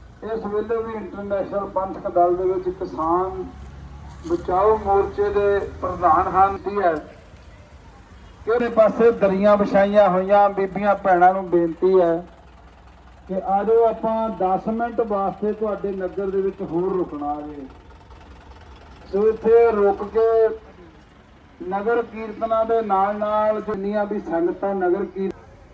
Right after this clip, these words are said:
ਇਹਨਾਂ ਨੂੰ ਕੁਝ ਨਾ ਕੁਝ ਇਤਿਹਾਸ ਪਤਾ ਲੱਗੇਗਾ, ਨਗਰ ਕੀਰਤਨ ਕਾਹਦੇ ਸੰਬੰਧ ਵਿੱਚ ਕੀਤਾ ਜਾ ਰਿਹਾ।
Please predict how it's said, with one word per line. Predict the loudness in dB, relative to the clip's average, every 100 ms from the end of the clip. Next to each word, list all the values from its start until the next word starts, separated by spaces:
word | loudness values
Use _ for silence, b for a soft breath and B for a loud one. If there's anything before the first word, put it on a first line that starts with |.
| -8
ਇਹਨਾਂ | -2 2 4 4
ਨੂੰ | 4 2
ਕੁਝ | -2 0
ਨਾ | 0 0
ਕੁਝ | 0 -2 -2
ਇਤਿਹਾਸ | -2 0 0 0 -4 -14 -20 -20 -20 -20 -20 -20 -20 -20 -14 -6
ਪਤਾ | 0 2 2
ਲੱਗੇਗਾ, | 0 0 0 2 -2 -2
ਨਗਰ | -2 -2 -4
ਕੀਰਤਨ | -6 -8 -8 -8 -8 -8
ਕਾਹਦੇ | -8 -4 -4 -4
ਸੰਬੰਧ | -6 -4 -4 -4
ਵਿੱਚ | -6 -8
ਕੀਤਾ | -10 -10 -6 -4
ਜਾ | -4 -4 -4
ਰਿਹਾ। | -4 -6